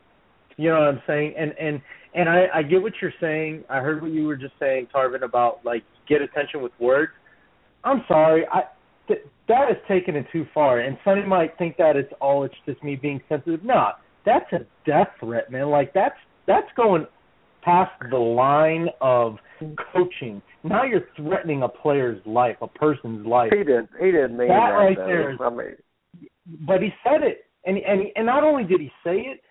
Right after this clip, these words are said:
Speaker 1: but he said it in front of a camera, and now everybody's gonna,
Speaker 2: <laughs>
Speaker 1: you know, blow it up so much bigger than what it is. And, and, and I say it's much bigger than what it is because, once again, and we've talked about this before, guys, we've talked about this plenty of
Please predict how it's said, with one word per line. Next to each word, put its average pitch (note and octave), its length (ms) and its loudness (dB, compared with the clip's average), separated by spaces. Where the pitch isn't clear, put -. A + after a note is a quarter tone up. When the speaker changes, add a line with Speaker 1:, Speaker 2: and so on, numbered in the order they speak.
Speaker 1:
but E3 120 -4
he D3 80 -10
said G3+ 180 0
it F3 120 -4
in C#3+ 140 -14
front E3 160 -4
of B2 100 -8
a B2 60 -10
camera, G3 440 -2
and C#3 120 -6
now C#3+ 280 2
everybody's F#3 540 0
gonna, F3+ 300 -2
Speaker 2:
<laughs> D#3 80 -10
Speaker 1:
you D#3+ 140 -6
know, B2+ 340 -4
blow F3 380 4
it F3+ 60 4
up F3+ 220 0
so F3 180 0
much G#3 240 0
bigger E3+ 280 -2
than C#3+ 220 -4
what D3 240 0
it C#3 140 2
is. B2 340 -2
And, C#3+ 200 -4
and, D3+ 160 -4
and D3 120 -2
I D3+ 100 0
say G3+ 100 2
it's F3 200 2
much D3+ 260 -6
bigger D3+ 160 -2
than C#3 120 -6
what C3+ 160 -6
it C3 160 -8
is A#2 40 -16
because, C#3 340 2
once D#3 320 0
again, G3+ 300 -2
and D3 120 -2
we've F#3+ 200 -4
talked G3+ 240 -2
about F3+ 300 -2
this F3+ 180 -6
before, F3+ 420 -2
guys, A#2+ 280 2
we've C3+ 160 -10
talked D#3+ 240 -4
about D3 240 -4
this C3 100 -12
plenty D#3 320 0
of F3 60 -2